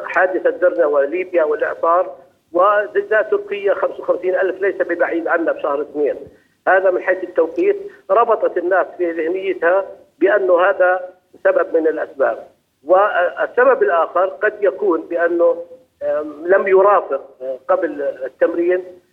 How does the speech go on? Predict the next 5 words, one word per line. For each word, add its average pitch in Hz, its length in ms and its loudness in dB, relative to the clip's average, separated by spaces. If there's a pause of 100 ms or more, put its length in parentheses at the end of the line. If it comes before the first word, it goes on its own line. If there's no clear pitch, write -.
(140)
يعني 165 240 0
حالة 180 360 0
تعبوية 170 560 -2
إعلامية 170 600 -2
أو 165 280 -2